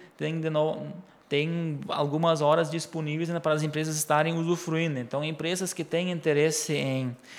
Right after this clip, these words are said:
em receber essa consultoria, seja na parte financeira, de planejamento estratégico, marketing, ou poderão estar, é, dando o nome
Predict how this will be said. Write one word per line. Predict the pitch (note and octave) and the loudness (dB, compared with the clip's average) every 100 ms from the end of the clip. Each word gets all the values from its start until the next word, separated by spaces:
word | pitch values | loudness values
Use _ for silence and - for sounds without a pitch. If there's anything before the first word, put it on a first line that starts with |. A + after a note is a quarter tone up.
| - D#3 | -14 -6
em | D#3 D#3 | -2 0
receber | D3 D3 C#3+ D3 D#3+ | 0 0 0 2 2
essa | D#3+ | 2
consultoria, | - D3+ D#3 C#3 D3+ D#3+ | -2 -4 -4 -2 0 0
seja | D3+ D#3 D3+ D3 | 2 0 2 0
na | |
parte | - C#3+ D3+ D3 | 4 4 4 -2
financeira, | - C#3 C#3+ C3 C#3+ D#3 E3 C3+ | -6 -4 -4 -2 -2 0 0 0
de | B2 | -4
planejamento | A#2+ B2+ C3 C3 B2+ C3 C#3 | -4 -2 -2 -2 -2 -4 -6
estratégico, | - D#3+ D#3+ D3 D#3 D3+ C3 B2+ - B2 A#2 - - - | -2 -2 0 2 2 2 0 -4 -2 -2 -2 -10 -18 -6
marketing, | C3 C#3 D#3+ D#3 D3 B2+ C#3+ C#3 C3 | 0 4 4 2 -4 -8 -6 -6 -2
ou | C3+ C3 C3 B2+ B2+ - - - | 0 2 4 0 -4 -16 -20 -8
poderão | - D3+ D3+ D3 D#3+ F3+ | 0 4 6 8 6 4
estar, | E3+ D3+ D3+ D#3+ | 2 4 4 4
é, | D3+ | 2
dando | D3 D3+ E3 | 2 0 2
o | D#3 | 0
nome | C#3+ D3 D#3+ D3+ | 2 2 2 0